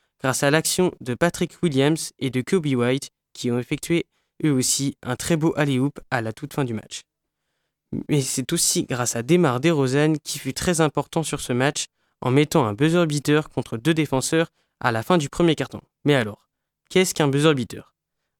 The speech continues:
Un buzzer beater, c'est quand la balle rentre dans le panier à la toute dernière seconde d'un quart-temps.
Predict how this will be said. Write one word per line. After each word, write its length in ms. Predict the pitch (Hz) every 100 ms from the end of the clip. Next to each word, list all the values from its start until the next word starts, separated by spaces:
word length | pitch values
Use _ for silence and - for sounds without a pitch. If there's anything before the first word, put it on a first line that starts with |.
| _
Un 120 | 107
buzzer 260 | 127 165 185
beater, 440 | 156 - 170 175
c'est 140 | - 127
quand 200 | 113 139
la 100 | 151
balle 240 | 127 107
rentre 400 | 110 165 - 147
dans 120 | 123
le 100 | 117
panier 380 | 143 147 143 156 - _ _
à 100 | 131
la 120 | 113 117
toute 240 | - 190
dernière 320 | 180 170 160
seconde 360 | - 127 135 147
d'un 200 | 127 151
quart-temps. 360 | 143 120 107